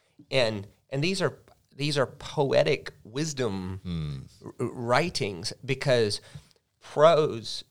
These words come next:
Speaker 1: prose came about way later when you're trying to institute laws to,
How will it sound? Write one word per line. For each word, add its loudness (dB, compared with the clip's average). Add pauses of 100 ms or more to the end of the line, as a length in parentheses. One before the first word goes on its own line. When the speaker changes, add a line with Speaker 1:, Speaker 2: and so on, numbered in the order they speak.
Speaker 1:
prose 4
came -2
about 2
way 2
later -2
when 2
you're 2
trying 2
to -4
institute -2
laws 4
to, -4